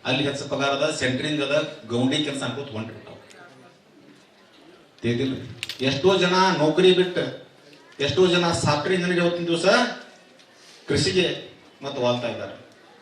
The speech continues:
ಯಾವ ಸಂಸ್ಕೃತಿ, ಯಾವ ನಶಿಸೋದ್ರ ಸಹಿತ ಕೃಷಿ ಸಂಸ್ಕೃತಿ ಯಾವತ್ತೂ ನಶಿಸು,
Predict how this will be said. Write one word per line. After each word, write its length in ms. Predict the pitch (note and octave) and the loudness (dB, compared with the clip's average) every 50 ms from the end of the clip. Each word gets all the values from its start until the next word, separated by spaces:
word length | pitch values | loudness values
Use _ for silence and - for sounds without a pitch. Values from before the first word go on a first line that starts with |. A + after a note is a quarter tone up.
| - - - G#2 | -20 -16 -10 -6
ಯಾವ 840 | A2 A2 A#2 A#2 C#3+ D3 D3 D3+ D3+ D#3 D#3 D#3+ D#3+ D#3+ D#3 C#3+ - | -4 -2 0 0 2 2 4 4 6 6 6 4 4 2 2 0 -2
ಸಂಸ್ಕೃತಿ, 800 | - - - C3 C3+ C3+ - C#3+ C#3 - - C#3 C#3 C#3+ C#3 C3+ | -6 -8 -8 -8 -8 -6 -8 -8 -8 -8 -6 -6 -4 -4 -2 -2
ಯಾವ 340 | B2+ A#2+ A#2+ C3+ D3 D3+ D#3 | 0 0 2 2 2 2 2
ನಶಿಸೋದ್ರ 600 | D3 B2 A#2+ - - - - C3 C3 C3 B2+ - | 2 0 -4 -4 -6 -8 -6 -6 -6 -6 -8 -8
ಸಹಿತ 220 | B2 A#2+ A#2 - - C#3+ D3+ - - - - - - - - - - | -10 -10 -10 -10 -10 -12 -12 -12 -16 -20 -20 -20 -20 -20 -20 -20 -12
ಕೃಷಿ 260 | - C#3 C3 - F3+ F#3 | -8 -6 -2 0 0 0
ಸಂಸ್ಕೃತಿ 580 | F3+ - D#3 D#3 D#3 - D#3+ D3 - - A#2+ | 0 0 -6 -6 -6 -8 -10 -10 -8 -4 0
ಯಾವತ್ತೂ 360 | B2 B2 E3 E3+ - - - | 0 2 2 2 0 2 0
ನಶಿಸು, 300 | G2+ F#2 - - - - | 0 0 -2 -6 -10 -14